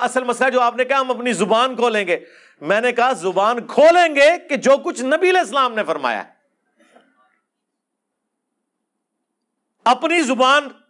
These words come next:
हदीस के मुताबिक खोलेंगे।" इन्होंने कहा कि जुबानें खोलेंगे, अगला हिस्सा ही काट दिया। तो मैं जुबान ना खोलूं? जो रसूलुल्लाह ने फरमाया कि अम्मार को बागी जमात कत्ल करेगी, अम्मार उन्हें अल्लाह और जन्नत की तरफ बुला रहे होंगे, वो जमात जहन्नम की तरफ बुला रही होगी। अब इन्होंने नया ढकोसला बनाया हुआ है,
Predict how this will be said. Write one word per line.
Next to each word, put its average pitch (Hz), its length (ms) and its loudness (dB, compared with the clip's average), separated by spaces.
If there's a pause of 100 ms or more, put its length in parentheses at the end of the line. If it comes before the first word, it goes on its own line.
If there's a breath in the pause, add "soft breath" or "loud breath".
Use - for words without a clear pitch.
(160)
हदीस 294 460 0
के 349 100 0
मुताबिक 262 440 -2
खोलेंगे।" 175 440 -4 (800)
इन्होंने 254 300 2
कहा 269 180 2
कि 254 140 -2
जुबानें 226 400 0
खोलेंगे, 247 320 0
अगला 226 220 0
हिस्सा 214 180 -2
ही 208 60 -2
काट 170 280 -2
दिया। 139 200 -4 (880)
तो 180 60 -2
मैं 196 220 0
जुबान 180 300 -2
ना 208 120 -4
खोलूं? 240 320 -2 (720)
जो 180 100 0
रसूलुल्लाह 196 380 0
ने 220 100 -4
फरमाया 190 360 0
कि 196 120 -6
अम्मार 180 280 -2
को 196 120 -4
बागी 175 240 -2
जमात 185 280 -2
कत्ल 190 200 -2
करेगी, 180 380 0
अम्मार 165 340 0
उन्हें 175 200 -4
अल्लाह 175 220 0
और 160 80 -4
जन्नत 160 300 -2
की 175 60 -14
तरफ 180 160 -2
बुला 160 220 2
रहे 180 100 -2
होंगे, 170 240 -4 (320 loud breath)
वो 151 100 -2
जमात 170 260 -2
जहन्नम 156 300 -2
की 175 80 -2
तरफ 175 180 -2
बुला 156 220 2
रही 165 100 -4
होगी। 151 220 -4 (560 soft breath)
अब 190 160 -2
इन्होंने 208 220 -6
नया 190 220 0
ढकोसला 175 440 -2
बनाया 170 260 0
हुआ 190 100 -2
है, 190 100 -6